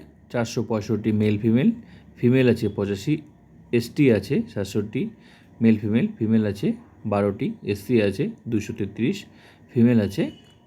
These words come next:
তেতাল্লিশ, ওবিসি আছে একশো এগারো মেল ফিমেল, ফিমেল আছে কুড়িটি,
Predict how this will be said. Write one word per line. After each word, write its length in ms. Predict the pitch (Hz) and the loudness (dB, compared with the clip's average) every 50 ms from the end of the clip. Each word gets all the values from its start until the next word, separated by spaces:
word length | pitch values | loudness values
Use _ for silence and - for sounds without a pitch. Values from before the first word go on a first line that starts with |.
| - - - - - - | -20 -20 -20 -18 -12 -8
তেতাল্লিশ, 500 | 110 104 - - 107 110 117 - 101 - - - - _ _ _ _ _ _ _ _ _ - - - _ _ _ _ _ - - _ _ - - - _ - _ - | -8 -6 -4 -2 0 2 2 2 0 -2 -4 -14 -18 _ _ _ _ _ _ _ _ _ -20 -20 -20 _ _ _ _ _ -20 -20 _ _ -20 -20 -20 _ -20 _ 0
ওবিসি 400 | 120 120 117 113 110 - 123 113 110 107 104 | 4 4 6 4 4 4 4 4 4 4 4
আছে 160 | 98 98 - 110 104 | 2 0 0 -2 -2
একশো 180 | 101 - - 113 104 | -2 -4 -4 -4 -2
এগারো 220 | 98 101 107 131 208 233 - - - | 0 0 0 0 -2 -4 -6 -10 -6
মেল 180 | 117 113 107 101 98 | -4 -2 -2 -2 -2
ফিমেল, 240 | 107 101 113 156 226 220 - - - | -4 -2 -2 -2 -4 -4 -8 -12 -6
ফিমেল 280 | - 123 113 113 104 101 101 | 0 2 4 4 4 2 0
আছে 180 | 98 - - 165 233 - - - - _ _ _ - - - - - - - - - - - | -2 -2 -4 -4 -4 -6 -8 -20 -20 _ _ _ -20 -20 -20 -20 -20 -20 -20 -20 -16 -6 0
কুড়িটি, 380 | 120 110 107 101 107 - 196 | 2 2 2 2 0 0 -2